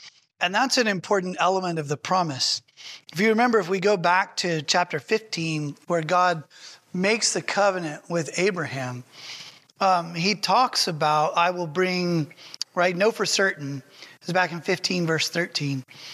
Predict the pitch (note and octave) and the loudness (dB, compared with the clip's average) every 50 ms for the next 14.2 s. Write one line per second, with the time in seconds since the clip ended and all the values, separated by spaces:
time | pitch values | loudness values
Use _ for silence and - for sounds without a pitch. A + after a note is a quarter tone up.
0 | - - _ _ _ _ _ _ _ _ _ - - - C#3+ D#3+ F#3 F3+ F3+ - | -20 -20 _ _ _ _ _ _ _ _ _ -20 -14 -6 -2 0 2 2 2 2
1 | - F#3+ G3+ G#3+ - - - G3 F3 F3 E3 E3 D#3 E3 C#3+ - - - G3 G3 | 2 2 2 2 0 -2 -6 -8 -6 -6 -4 -4 -2 -2 0 0 0 2 2 2
2 | G3+ G3+ D#3+ F3 E3 D3+ D3 D3 C#3+ C#3+ C#3 C3 - - - - - - - - | 2 2 0 0 0 0 0 0 0 0 0 -2 -4 -6 -8 -12 -14 -14 -14 -14
3 | - - _ - F#3 F3+ F3 E3 E3 E3+ F3 F3+ F3 D#3+ E3+ D#3+ D3 C#3 E3 D#3 | -16 -8 _ -2 0 0 0 0 2 2 0 0 0 0 0 -2 -2 0 0 0
4 | D#3+ E3+ C#3+ B2 D#3 D#3+ D#3+ D#3 C#3+ C3+ C3 - - - - - - - - _ | 0 -2 -2 0 0 2 2 2 2 0 -2 -4 -6 -8 -10 -16 -18 -18 -14 _
5 | - F3+ E3+ E3+ E3+ D#3+ D3+ D#3+ C#3 - - - - F#3+ G3 G3 F3+ E3+ D#3+ D3+ | -2 -2 0 0 0 0 0 0 0 0 0 0 2 2 2 2 0 -2 -4 -4
6 | D3 - - - - E3+ D3 D3 C#3+ C3+ C3 C3 B2+ B2 A#2+ - - - - - | -2 -2 -2 -2 -2 -4 -4 -2 0 0 0 -2 -4 -6 -8 -10 -16 -20 -18 -16
7 | - - - - - _ - F3 D#3 F3+ F#3 F#3+ F#3+ F3 F3 F3+ E3 - - - | -16 -14 -16 -16 -18 _ -6 -2 0 2 4 4 2 2 2 0 0 -2 -2 -2
8 | G3+ F#3+ - - F3 - - F3 D#3 - - F#3 F3 D#3 C3+ E3+ E3 D3+ D3+ C3+ | -2 -2 -2 -4 -6 -4 -4 -4 -4 -4 -2 -2 -2 0 0 -2 -2 -2 -2 -2
9 | C#3 C#3+ C#3+ C3 B2+ B2+ C3+ - - - - - - - _ _ _ _ _ _ | -2 -2 -2 -2 -2 -6 -6 -6 -4 -4 -4 -6 -8 -14 _ _ _ _ _ _
10 | _ _ _ - C#3+ C#3 D3 F3 G3+ - - - - - - - - - - - | _ _ _ -10 -8 -8 -8 -10 -12 -16 -20 -20 -20 -18 -18 -18 -18 -20 -20 -20
11 | _ - - _ - - - A3+ G#3+ G#3 G3+ G3 F#3+ F#3+ - - - F3 F3+ F3+ | _ -20 -10 _ -2 2 4 4 4 6 4 4 2 0 -2 -2 0 0 2 4
12 | F3+ F#3 G#3 A#3 A#3+ A#3 G#3 F#3 F3+ E3 D#3+ F3+ F#3+ G3 G3 F#3 F3+ E3 - F3 | 4 4 4 4 2 0 -2 -2 -4 -2 0 2 2 4 4 2 2 0 0 -2
13 | D#3+ E3 D3+ - - D#3 - - - F#3+ F#3 F#3+ F#3 F3+ F3 E3 D#3+ D3+ D3 D#3 | -2 -2 -4 -4 -6 -8 -8 -4 -2 0 0 2 0 -2 -4 -4 -4 -2 -2 -2
14 | C#3+ - - | 0 0 -2